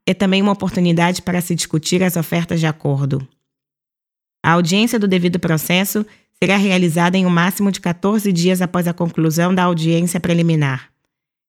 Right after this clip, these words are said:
Exceto por comprovada boa causa, uma audiência do devido processo administrativa será limitada a dois dias. Direitos na audiência. Qualquer uma das partes na audiência do devido processo,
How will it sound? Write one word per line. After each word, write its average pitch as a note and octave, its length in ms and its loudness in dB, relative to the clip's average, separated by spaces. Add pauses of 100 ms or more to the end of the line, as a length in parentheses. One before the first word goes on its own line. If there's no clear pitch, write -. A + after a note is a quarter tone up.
(120)
Exceto G#3+ 460 0
por - 180 -8
comprovada F3 540 0
boa E3 240 0
causa, F#3+ 500 -2 (360)
uma G#3 160 4
audiência F#3+ 420 2
do E3+ 80 2
devido E3+ 340 2
processo E3+ 480 -2
administrativa D#3+ 1000 0 (420)
será F#3 160 2
limitada F#3+ 480 2
a F3+ 60 0
dois F3 240 2
dias. D3 500 -2 (1300)
Direitos F#3+ 540 2
na F#3+ 100 2
audiência. D#3 720 0 (880)
Qualquer A3+ 300 0
uma A#3+ 160 2
das G3+ 180 0
partes E3+ 380 -2
na E3+ 120 2
audiência E3 360 0
do E3 160 0
devido D#3+ 340 0
processo, E3+ 600 -2